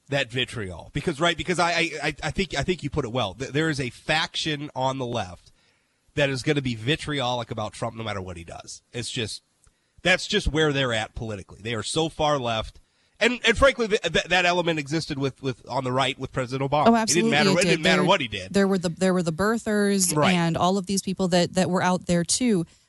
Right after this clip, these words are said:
Speaker 2: But it seemed like Obama was able to at least find a way to connect with the people that weren't so far on the right
Speaker 1: Yeah.
Speaker 2: in that aspect. Not,
Speaker 1: Maybe,
Speaker 2: not
Speaker 1: maybe
Speaker 2: sup-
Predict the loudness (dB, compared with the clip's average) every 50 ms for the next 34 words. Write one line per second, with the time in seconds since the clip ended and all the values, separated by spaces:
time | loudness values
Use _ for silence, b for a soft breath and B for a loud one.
0 | b 0 2 2 4 4 2 0 0 0 0 2 2 2 2 2 0 0 0 2
1 | 2 0 0 -2 -2 -2 0 0 2 2 4 4 4 2 2 2 2 0 0 0
2 | 0 0 0 2 2 2 2 2 2 2 2 2 0 -2 -2 0 2 4 4 4
3 | 4 2 2 2 0 2 4 4 2 2 2 0 -2 -4 -4 -4 -4 -4 -2 0
4 | 2 4 4 4 2 0 -2 -6 -10 -8 -2 0 2 2 2 2 0 -4 _ _
5 | _ _ _ _ _ _ _ 0 0 2 2 2 4 4 4 4 4 4 2 2
6 | 0 2 2 2 2 2 0 -2 0 2 2 2 2 0 0 2 4 4 4 4
7 | 4 2 0 0 2 2 4 4 4 2 2 2 0 0 -2 -4 -8 _ -2 2
8 | 2 2 4 4 2 2 2 2 2 2 2 2 2 2 4 4 4 2 2 2
9 | 2 2 0 0 -2 -2 -2 -2 -2 -2 -4 B B B B B 2 4 4 4
10 | 4 2 2 2 0 0 -2 -2 0 2 4 4 4 4 2